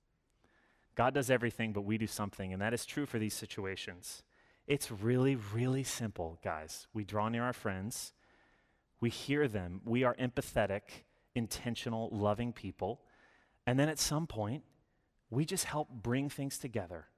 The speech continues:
around Jesus' death and resurrection. Finally, here's your last blank. Begins with drawing near,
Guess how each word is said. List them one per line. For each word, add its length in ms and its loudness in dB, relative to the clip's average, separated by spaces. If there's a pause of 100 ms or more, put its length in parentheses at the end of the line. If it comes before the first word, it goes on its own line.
around 300 2
Jesus' 420 -8
death 260 -6
and 80 -6
resurrection. 680 -10 (4000)
Finally, 480 8 (120)
here's 160 -2
your 100 2
last 240 2
blank. 360 -4 (2000)
Begins 280 4
with 120 0
drawing 260 8
near, 340 6